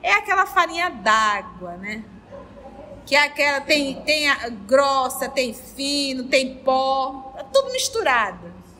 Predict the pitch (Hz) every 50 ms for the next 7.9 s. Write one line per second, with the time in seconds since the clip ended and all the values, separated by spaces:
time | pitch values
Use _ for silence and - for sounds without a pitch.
0 | - - - - - - - - - - - - - - - - - 320 359 -
1 | - - 381 311 247 226 240 277 294 294 294 285 269 262 - - 262 254 285 277
2 | 285 285 285 285 277 285 - 381 453 - - 440 403 - - 311 262 247 226 214
3 | 202 - - - - - - - - - - - - - 320 330 320 320 320 302
4 | 294 294 302 320 311 - - 311 302 294 277 269 311 - 311 294 - 277 269 269
5 | 277 269 - 262 247 277 247 220 240 208 196 180 - - - - - - - -
6 | 269 277 285 - - 392 453 440 359 370 339 339 349 370 381 392 392 349 - -
7 | 302 285 294 277 - - - 240 226 220 208 190 180 175 175 170 - -